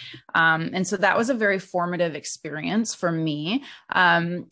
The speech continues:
and even though the fund was fine, um, I decided shortly after, um, that I wanted to do something a little bit different with my life. And I was going through a lot of changes at that time. And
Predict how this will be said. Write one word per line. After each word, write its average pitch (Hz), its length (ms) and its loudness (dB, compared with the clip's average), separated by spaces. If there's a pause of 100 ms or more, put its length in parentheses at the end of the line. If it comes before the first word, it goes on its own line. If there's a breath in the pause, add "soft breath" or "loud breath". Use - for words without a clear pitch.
and 202 260 2
even 294 260 4
though 302 140 4
the 214 100 2
fund 202 360 0
was 185 220 -6
fine, 185 760 -2
um, 175 600 0
I 190 220 0
decided 196 560 -2
shortly 175 480 -8
after, 160 640 0
um, 151 220 -4
that 180 120 -6
I 180 60 -2
wanted 202 260 -4
to 220 140 -10
do 226 100 -6
something 170 640 -6
a 160 120 -2
little 170 180 0
bit 156 180 -6
different 160 320 -8
with 160 160 -8
my 160 160 -4
life. 151 320 -6
And 156 140 -10 (320 loud breath)
I 175 80 -2
was 170 140 -2
going 180 260 0
through 160 600 -6
a 175 60 0
lot 170 220 4
of 160 80 -6
changes 220 420 0
at 202 100 -4
that 180 200 2
time. 175 560 -2 (120)
And 165 440 -2